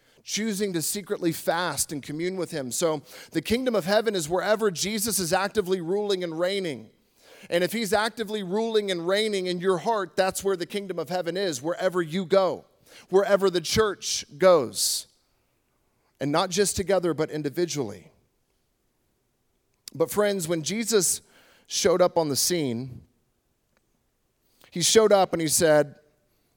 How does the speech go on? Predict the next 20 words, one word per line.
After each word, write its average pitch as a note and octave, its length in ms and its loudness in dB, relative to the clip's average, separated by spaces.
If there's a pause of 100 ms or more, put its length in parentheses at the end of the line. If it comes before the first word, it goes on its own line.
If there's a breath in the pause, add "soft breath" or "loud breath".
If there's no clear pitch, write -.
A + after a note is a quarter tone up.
(140)
"The C3+ 100 0
time F3 280 0
is G3 120 -2
fulfilled. C3+ 500 -2
The C3 80 -10
kingdom F3+ 420 -10
of C#3 120 -8
heaven C#3 340 -8
is - 220 -8
here. A#2 220 -6
It's G2+ 260 -14
at B2 240 -14
hand. A#2 320 -14
It's - 140 -16
right B2 140 -6
in A#2 120 -16
front B2+ 180 -8
of A#2+ 60 -10
your A#2+ 80 -8
face." - 520 -10